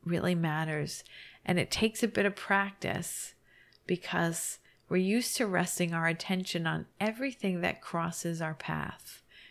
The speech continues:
right? Everything in front of us, rather than being choosy with where we place our attention. So if you struggle with this and it feels a bit tough,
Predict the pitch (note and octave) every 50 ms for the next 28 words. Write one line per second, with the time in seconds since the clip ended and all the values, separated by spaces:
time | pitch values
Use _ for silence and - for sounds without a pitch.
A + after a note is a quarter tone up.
0 | - _ - - - - - - F#3+ G3 G3 G#3+ A3+ G#3+ - - G#3 F#3+ F#3 F#3
1 | F#3 - - - G3 G3+ G#3 F3+ E3 - - E3+ - - - - - - - -
2 | - - - - - - E3+ F3+ F3+ F3+ F#3+ G#3 G#3 A3 G#3 F#3+ F3+ F3 E3 E3+
3 | E3 F3 E3 D#3+ D#3+ E3 - - - - - G3+ G#3 A3 A3+ G#3+ F#3+ - - -
4 | D#3 D#3+ - E3 - _ _ - - - _ _ - - E3 D#3+ - E3 E3 E3
5 | E3 E3 E3 E3 E3+ E3+ E3 - - E3 D#3+ D#3+ - - D#3 D3+ D3 D3 D3 -
6 | - - C#3 C#3 C3+ - - - - - - - - _ _ _ _ _ _ _
7 | - - _ _ - - - F#3 F3+ - - G3 G3+ - - - C4 B3 B3+ A#3
8 | A#3+ A3 G#3 G3 G3 - F3+ F3+ F3 - - F3 E3+ C3 - - - G#3 G#3 G3
9 | F#3+ G3 F3 F#3 F3+ D#3 - - - - - - - - - - - - -